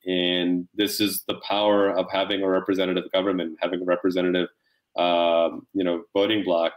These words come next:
of people who deeply care about these issues from a working family standpoint.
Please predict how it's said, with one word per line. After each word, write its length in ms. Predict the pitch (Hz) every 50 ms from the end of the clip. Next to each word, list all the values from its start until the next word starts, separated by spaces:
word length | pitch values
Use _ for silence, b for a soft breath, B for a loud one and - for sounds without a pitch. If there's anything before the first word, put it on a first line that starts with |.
| _ _ _ _
of 160 | - 85 - _
people 360 | - 98 95 92 - 98 92
who 680 | 95 95 95 95 95 92 92 95 92 92 92 92 92 _ _
deeply 280 | - 104 101 101 110 104
care 340 | - - 104 98 104 110
about 300 | 107 101 - 98 95 95 - - b b b b b b b -
these 200 | 101 95 - -
issues 640 | - - - - 113 113 127 135 127 - - -
from 140 | _ 101 98
a 60 | 98
working 400 | 92 92 98 101 101 - 107 95 -
family 240 | 101 98 95 101 92
standpoint. 560 | - - 90 95 95 95 _ 90 85 80